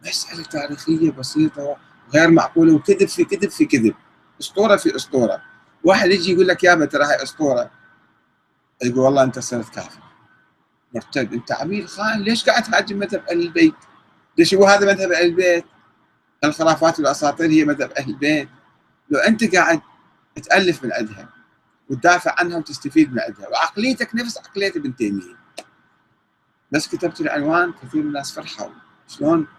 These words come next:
أحمد كاتب بيهاجم ابن تيمية؟ أنا أهاجم العقلية، ما أهاجم الشخص.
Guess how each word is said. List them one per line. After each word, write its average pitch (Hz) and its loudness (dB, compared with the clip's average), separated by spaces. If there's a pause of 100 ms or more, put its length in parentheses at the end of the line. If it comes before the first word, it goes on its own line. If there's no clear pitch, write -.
(400)
أحمد 127 -10
كاتب 135 -4
بيهاجم 117 -4 (480)
ابن 113 -2
تيمية؟ 107 2 (2000)
أنا 139 4
أهاجم 165 0
العقلية، 143 4
ما 117 -2
أهاجم 147 -8
الشخص. - -10